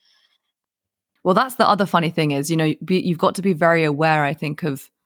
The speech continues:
where you're at in your life because, you know, your experience mirrors your reality. So like I was saying, when my mum got sick, I suddenly started meeting all of these people who were also going through something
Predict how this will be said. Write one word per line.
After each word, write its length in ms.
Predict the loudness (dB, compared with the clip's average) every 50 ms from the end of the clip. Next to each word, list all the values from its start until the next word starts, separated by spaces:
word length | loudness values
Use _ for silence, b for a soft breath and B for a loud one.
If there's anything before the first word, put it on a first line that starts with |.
| _ _ _ _ _ _ _ _ _ _ _ _ _ _ _ _ _ _ -16 -6 0
where 240 | 2 2 4 4
you're 180 | 4 2 2 2 2
at 380 | 0 0 0 -2 -6 -8 -12 -14 _ _ _ _ _ _ _ _ _ _ _ _ _ _ _ _ _ -2
in 160 | 0 2 2
your 160 | 2 2 2
life 420 | 4 2 2 2 0 -4 -6 -10 _
because, 560 | -10 -10 -6 -2 0 0 0 0 -2 -4 -6
you 60 | -4
know, 80 | -2 0
your 240 | 0 2 2 0 0
experience 560 | -2 -4 -6 -4 0 0 0 0 -2 -4 -4
mirrors 320 | -2 0 0 0 0 0
your 100 | -2 -2 -2
reality. 500 | 0 0 0 0 0 -2 -6 -8 -8 -8
So 140 | -6 -2 0
like 200 | 0 0 0 -2
I 20 |
was 100 | -6 -4
saying, 160 | -4 -2 -2 -2
when 100 | 0 0
my 120 | -2 0
mum 400 | 2 2 2 2 2 0 -2 -6 b b b b b b b b b b -2
got 220 | 0 0 0 0
sick, 380 | -2 -2 0 2 2 0 0 -2
I 60 | -4
suddenly 220 | -4 -2 -2 -4 -2
started 220 | -2 0 0 0 0
meeting 300 | 0 -2 -2 -2 -4 -4
all 120 | -2 -2
of 60 | -2 -4
these 140 | -4 -6
people 480 | -4 -4 -6 -6 -6 -6 -8 -8 -10 -12 _ _ _ -6
who 140 | -4 -2
were 100 | -2 -2
also 360 | -2 -2 -4 -4 -4 -6 -6 -6
going 300 | -4 -4 -4 -4 -6 -6
through 160 | -6 -6 -6
something 500 | -4 -4 -6 -6 -8 -10 -10 -10 -10